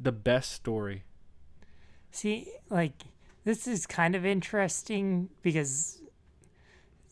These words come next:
Speaker 2: Slappy, doesn't he wanna become human? Like,
Speaker 1: Ye-,
Speaker 2: in some of the storylines, at least. Like,
Speaker 1: Yeah,
Speaker 2: that's his
Speaker 1: yep.
Speaker 2: main goal. Where Chucky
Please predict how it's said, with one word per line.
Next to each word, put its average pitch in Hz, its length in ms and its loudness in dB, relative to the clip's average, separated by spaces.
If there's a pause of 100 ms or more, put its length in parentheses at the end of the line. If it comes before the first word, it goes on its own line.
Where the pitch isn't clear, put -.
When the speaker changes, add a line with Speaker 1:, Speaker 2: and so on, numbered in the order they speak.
(120)
Speaker 2:
Slappy, 190 920 6 (200)
doesn't 165 280 6
he 165 120 6
wanna 135 240 4
become 135 380 -2
human? 147 520 -4 (340)
Like, 127 140 -6
Speaker 1:
Ye-, 147 200 4
Speaker 2:
in 151 140 2
some 160 220 6
of 131 120 2
the 135 80 0
storylines, 127 500 -2
at 131 120 -4
least. 127 220 0
Like, 165 60 6
Speaker 1:
Yeah, 120 180 10
Speaker 2:
that's 127 180 0
his 131 100 6
Speaker 1:
yep. 127 80 4
Speaker 2:
main 135 180 -2
goal. 135 200 -2 (260)
Where 170 160 6
Chucky 165 640 4